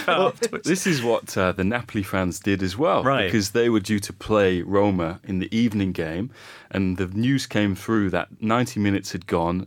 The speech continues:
Speaker 2: and it was nil-nil, and they thought that, uh, this was their big opportunity to stretch their lead even further. So there's
Speaker 1: Six
Speaker 2: this
Speaker 1: points.
Speaker 2: huge roar goes
Speaker 1: Mm-hmm.
Speaker 2: up in the Stadio San Paolo,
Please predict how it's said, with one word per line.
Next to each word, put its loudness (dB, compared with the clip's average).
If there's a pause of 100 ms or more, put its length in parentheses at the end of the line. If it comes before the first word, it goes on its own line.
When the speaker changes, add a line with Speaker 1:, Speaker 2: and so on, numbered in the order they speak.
Speaker 2:
and -2
it -2
was -8
nil-nil, 2
and 0
they 4
thought -4
that, -4
uh, -2
this -8
was -10
their 4
big 2
opportunity 0
to -6
stretch -2
their 4
lead 0
even -2
further. 4
So -2
there's 4
Speaker 1:
Six 2
Speaker 2:
this -8
Speaker 1:
points. -2
Speaker 2:
huge 2
roar 2
goes 2
Speaker 1:
Mm-hmm. 0
Speaker 2:
up -6
in 0
the 0
Stadio -2
San -4
Paolo, 0